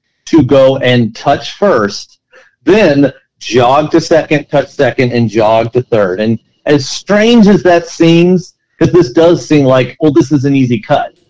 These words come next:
Like, yeah, just take him over to third, let's move the game along.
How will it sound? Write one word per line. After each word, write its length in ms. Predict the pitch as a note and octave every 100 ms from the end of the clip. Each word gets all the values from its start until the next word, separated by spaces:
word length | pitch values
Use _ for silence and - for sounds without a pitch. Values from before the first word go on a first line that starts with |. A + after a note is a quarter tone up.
| _ _
Like, 160 | - B2
yeah, 180 | C#3 B2
just 240 | G#2+ B2+ -
take 180 | D3
him 100 | C#3+
over 180 | C3 B2+
to 80 | B2
third, 360 | - C3 B2 A#2
let's 240 | A#2+ -
move 180 | C3 A#2+
the 100 | A#2+
game 240 | A#2 A2
along. 420 | G#2+ A#2 G#2+ G2+